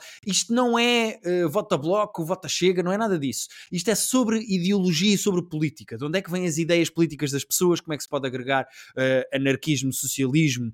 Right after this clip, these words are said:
eh, eh, eh, eh, libertários, eh, conservadores, as quatro grandes áreas políticas.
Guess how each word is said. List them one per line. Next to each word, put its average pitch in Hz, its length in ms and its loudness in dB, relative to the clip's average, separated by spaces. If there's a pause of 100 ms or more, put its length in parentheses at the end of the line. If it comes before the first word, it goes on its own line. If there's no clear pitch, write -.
(260)
eh, 127 520 6
eh, 120 480 2 (680)
eh, 117 420 -8
eh, 120 180 -6
libertários, 139 1040 -2
eh, 131 140 -4
conservadores, 151 880 2 (180)
as 127 100 -8
quatro 131 420 -8
grandes 131 400 -4
áreas 127 360 -4
políticas. 151 720 -4